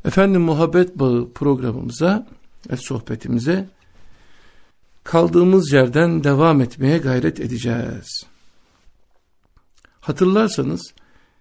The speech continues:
Beni Mustalik gazası,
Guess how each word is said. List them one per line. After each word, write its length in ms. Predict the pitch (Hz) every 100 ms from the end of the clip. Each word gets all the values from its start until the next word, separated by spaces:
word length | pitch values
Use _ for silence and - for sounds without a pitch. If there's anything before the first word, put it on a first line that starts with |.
| _ _ _
Beni 480 | 202 139 147 175 180
Mustalik 760 | 170 165 - 160 156 165 - -
gazası, 720 | 131 117 123 123 - -